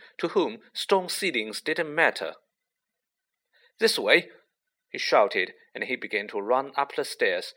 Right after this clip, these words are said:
into the entrance hall. It was no good hoping to hear anything there. The babble of talk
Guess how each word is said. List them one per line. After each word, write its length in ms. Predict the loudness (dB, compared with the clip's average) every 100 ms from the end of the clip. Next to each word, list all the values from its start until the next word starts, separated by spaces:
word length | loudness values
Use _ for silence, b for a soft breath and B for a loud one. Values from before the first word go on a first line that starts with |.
| b
into 240 | -8 -8 -4
the 140 | -2
entrance 360 | -2 -2 -6 -4
hall. 320 | -4 -4 -8 _ _ _ _ _ _ _ _ _
It 120 | -10
was 200 | -8 -6
no 180 | -4 -4
good 280 | -2 -2 0
hoping 360 | 0 -2 -4
to 120 | -10 -6
hear 220 | -2 0
anything 460 | 0 -2 -6 -6
there. 320 | -4 -4 -4 -12 _ _ _ _ _
The 100 | -2
babble 420 | 2 4 6 4
of 180 | 0 -6
talk 400 | 0 0 0